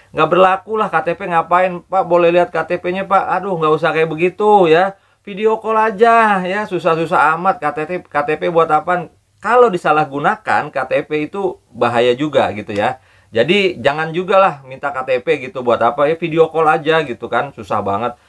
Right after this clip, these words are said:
Kan sekarang zaman udah pakai handphone ya, kasarnya orang tua aja yang di kampung itu punya handphone. Kalau dia nggak punya, pakai punya anaknya ya, pakai punya anaknya suruh video call. Kalau memang nih orang nggak percaya gitu, nggak percaya gitu ya, apa di Facebook gitu ya.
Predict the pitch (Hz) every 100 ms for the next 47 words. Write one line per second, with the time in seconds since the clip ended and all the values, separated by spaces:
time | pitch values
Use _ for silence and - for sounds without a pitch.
0 | _ _ - 165 175 170 156 190 190 151
1 | 143 156 180 175 175 160 156 151 143 -
2 | 113 98 90 104 120 117 - 110 143 156
3 | - 120 147 156 165 175 175 - 143 160
4 | 151 151 131 175 - _ _ _ _ _
5 | 147 160 170 175 175 202 196 226 185 175
6 | 170 185 196 202 170 151 165 185 180 175
7 | 165 185 190 - 190 202 196 190 180 190
8 | 196 190 180 120 110 _ _ - 139 170
9 | - _ _ 143 170 185 185 170 175 185
10 | 196 180 175 175 180 180 196 170 165 175
11 | 175 196 196 190 165 196 180 170 - 180
12 | 190 147 123 139 151 175 160 151 143 151
13 | 185 165 156 143 156 131 139 131 135 131
14 | 156 170 143 123 123